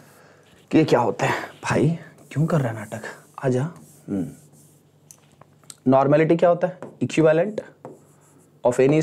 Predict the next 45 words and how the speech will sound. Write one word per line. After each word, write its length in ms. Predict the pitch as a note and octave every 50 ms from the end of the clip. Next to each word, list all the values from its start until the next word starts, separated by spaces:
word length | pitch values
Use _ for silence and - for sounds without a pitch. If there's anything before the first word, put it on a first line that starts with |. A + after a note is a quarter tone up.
| D3+ -
species 420 | - D3+ D3+ - E3+ F3 - -
divided 320 | - A#2+ B2 B2 B2 B2+ C3+
by 160 | C#3+ D3+ G3 G3+ - - - _ - A#2 A#2
volume, 280 | A2+ G#2 G#2 G2+ F#2 - - _ - -
वो 100 | A#2+ B2+
भी 100 | C3+ C#3+
किस 220 | C#3 D#3 D3 -
में? 160 | G3+ G#3+ G#3+ - - - _ -
लीटर 260 | A2+ A2+ G#2+ G#2+ G#2 G#2+
में। 120 | - - - - - _ - - -
Just 200 | - C#3 C3 -
like 160 | - C#3+ C3+
यहाँ 180 | B2+ C3+ C3+ C#3+
पर 320 | - E3+ G3+ B3 - - - B2+
molarity 400 | B2 B2 B2 A#2+ B2+ B2+ C#3 C#3+
में 100 | C#3+ C3+
होता 220 | C3 B2+ - D#3+
है 260 | G#3 - - - _ _ _ -
moles 320 | A#2+ C3 C#3+ E3 F3+ F3+ -
divided 340 | E3 C3 C3 B2+ C3 C#3+ D3+
by 100 | D#3 D3+ C3
volume 280 | B2 A#2+ B2+ D3+ E3 C#3+
लीटर 220 | A#2+ A2 - G#2
में, 140 | D#2 D#2 - - _ - - - - - - - - - - -
ठीक 100 | F#3 F#3+
है। 100 | A#3+ A#3
So 140 | G3 - F#3
this 200 | E3 E3+ E3 -
is 80 | F#3+ F#3
the 60 | F3 -
third 240 | - D3 C#3 C#3
formula, 320 | - C3+ A2+ F#2+ G2+ F#2 D#2+ - - - - -
this 180 | - B2+ - C3
is 60 | A#2
the 100 | A#2+ A2+
first 280 | - - D#3+ D#3 F#3 -
formula, 300 | - F3+ F3 F3+ E3+ F3 F#3 F#3 - - - -
this 320 | - - - - A#2+ -
is 60 | A#2
the 100 | A2 G#2+ G2+ -
second 360 | - - E3+ E3+ F#3+ F#3+ F#3+
formula, 260 | F#3+ F#3 F#3 F3+ F3+ F#3+ F#3+ F#3 - - - - -
this 140 | - - -
is 80 | G#2+
the 80 | - F2